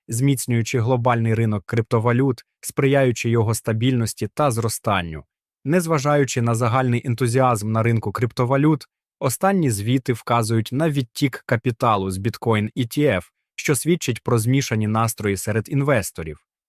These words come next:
Деякі інвестори могли вирішити реалізувати прибуток або шукають альтернативні інвестиційні можливості,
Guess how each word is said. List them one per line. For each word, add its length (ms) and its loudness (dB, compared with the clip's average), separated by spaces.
Деякі 460 2
інвестори 600 0
могли 300 2
вирішити 540 0
реалізувати 640 0
прибуток 720 -2
або 220 0
шукають 500 -2
альтернативні 840 0
інвестиційні 680 -2
можливості, 760 -2